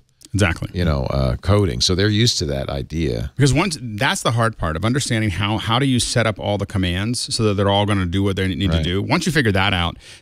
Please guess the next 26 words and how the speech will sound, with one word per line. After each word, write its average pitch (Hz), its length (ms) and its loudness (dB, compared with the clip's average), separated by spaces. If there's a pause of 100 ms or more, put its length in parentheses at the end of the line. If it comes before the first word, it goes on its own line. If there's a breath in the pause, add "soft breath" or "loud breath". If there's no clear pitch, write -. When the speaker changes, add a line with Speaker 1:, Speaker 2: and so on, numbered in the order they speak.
Speaker 1:
then 120 120 4
you 117 60 4
go, 117 100 4
"Okay, 117 180 2
what 104 260 0
is 101 280 -2
the 98 320 0
snippet 117 340 2
of 92 80 -4
code 101 300 0
that 92 140 -8
does 90 240 -4
that 90 200 -4
thing?" 90 380 -2
And 92 100 4
then 98 80 6
you 90 120 4
just 85 100 0
start - 120 -6
typing 80 280 -6
it 76 80 -4
in. 67 300 -4
Speaker 2:
Yeah. 90 60 -2
Speaker 1:
But 92 180 2 (280 loud breath)
it's 110 140 0
hard 139 240 4